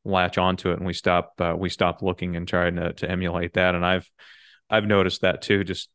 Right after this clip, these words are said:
in, in my own, um, in my, in my own life is that, uh, there were a,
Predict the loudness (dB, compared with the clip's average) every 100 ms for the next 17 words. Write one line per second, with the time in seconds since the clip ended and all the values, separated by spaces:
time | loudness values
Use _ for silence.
0 | _ -10 -6 0 0 0 -2 -2 0 0
1 | 2 4 2 0 -4 -10 -16 -6 -2 0
2 | 0 -2 -6 -12 _ _ _ _ _ -20
3 | -20 _ _ _ _ -4 2 4 4 4
4 | 2 4 4 4 2 2 2 2 -2 -8
5 | -12 -2 2 2 2 0 -6 -10 -2 4
6 | 6 4 2 -6 -6 -2 0 0 2 4
7 | 4 0 -4